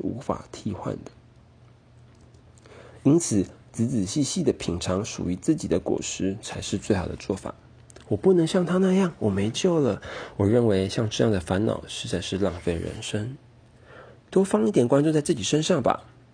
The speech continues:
不要和别人比较，专注在自己身上，找出你拥有的特质吧。当你在自己身上看出价值，你才会知道自己的优点，而且美好的事还不止这一件。当你发现自己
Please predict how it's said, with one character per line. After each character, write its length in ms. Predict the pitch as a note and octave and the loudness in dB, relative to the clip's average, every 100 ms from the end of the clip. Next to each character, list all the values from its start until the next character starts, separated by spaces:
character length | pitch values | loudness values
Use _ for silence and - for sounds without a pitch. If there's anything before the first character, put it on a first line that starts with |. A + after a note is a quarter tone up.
| _ - | _ -2
不 80 | G2 | 0
要 160 | G#2+ | 2
和 120 | G#2 | 0
别 200 | G2 - | -4 -2
人 140 | G2 G2 | -2 -2
比 120 | - | -6
较， 300 | - A2+ G2 - - - | -4 -4 -4 -12 -20 -10
专 200 | - C#3 | 0 2
注 140 | D3+ | 2
在 140 | D#3+ C3+ | 2 2
自 160 | - | 2
己 60 | A#2+ | 0
身 200 | - A2 | 2 0
上， 240 | A2+ C3+ - - - - - - | 2 0 -2 -14 -14 -16 -16 0
找 180 | - F#2+ | 2 2
出 220 | - F3 | 2 4
你 160 | D3 | 4
拥 160 | G#2+ A#2+ | 4 2
有 100 | B2 | 2
的 80 | F#2 | 0
特 200 | - C#3 | 0 -2
质 160 | - | -2
吧。 160 | - - - - - - - | -8 -10 -12 -20 -20 -20 -6
当 180 | A#2 A2+ | -4 -2
你 80 | G2+ | -2
在 200 | A#2 A2 | 0 0
自 160 | - | -2
己 120 | A#2+ | -6
身 220 | - - A2+ | -6 -2 0
上 180 | B2 | 0
看 240 | G#2+ - C#3+ | -2 -2 -2
出 160 | - | 0
价 280 | C3+ - D3 | 0 2 0
值， 340 | A#2+ - F2+ G2+ - - - - - | -2 -2 -4 -4 -12 -20 -20 -20 -16
你 60 | |
才 240 | - - G2+ | -8 0 4
会 120 | G#2+ | 4
知 200 | - G#2+ | 2 2
道 180 | G#2+ F#2+ | 4 2
自 160 | - | 0
己 120 | A2+ | -2
的 80 | D#2+ | -2
优 240 | F2 G#2+ A#2+ | 0 0 2
点， 200 | A#2+ - - - - - | 0 -2 -12 -20 -20 -4
而 140 | F#2 | -2
且 320 | F2+ - F#2 - - - | 0 0 -2 -4 -18 -2
美 200 | G#2+ G2 | 0 0
好 140 | F2 | 0
的 120 | F2+ F2 | -2 -2
事 260 | - G#2 - | -2 -2 -4
还 200 | - D2+ | -8 -8
不 160 | - | -4
止 200 | G#2+ - - | -6 -6 -12
这 160 | - | -6
一 80 | A#1+ | -6
件。 260 | - - - - - - - | -4 -6 -8 -14 -20 -12 0
当 180 | E3+ | 2
你 60 | E3+ | 2
发 180 | D3 F3 | 2 0
现 220 | G3+ G3 | 2 2
自 160 | - F#3+ | 0 0
己 180 | B2+ | 0